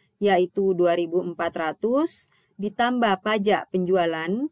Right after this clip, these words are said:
sebesar dua ratus empat puluh yang diperoleh dari sepuluh persen dikali dua ribu empat ratus.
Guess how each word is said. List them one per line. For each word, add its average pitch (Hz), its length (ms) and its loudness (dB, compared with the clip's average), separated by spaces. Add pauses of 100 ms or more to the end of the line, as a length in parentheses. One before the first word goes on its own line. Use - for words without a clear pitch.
(280)
sebesar 233 640 0
dua 175 240 0
ratus 208 480 -2
empat 170 480 -2
puluh 185 580 2 (460)
yang 254 160 -2
diperoleh 254 720 0
dari 190 400 2
sepuluh 175 340 -4
persen 220 640 -4
dikali 175 640 0
dua 170 240 0
ribu 180 480 2
empat 156 420 -8
ratus. 170 760 0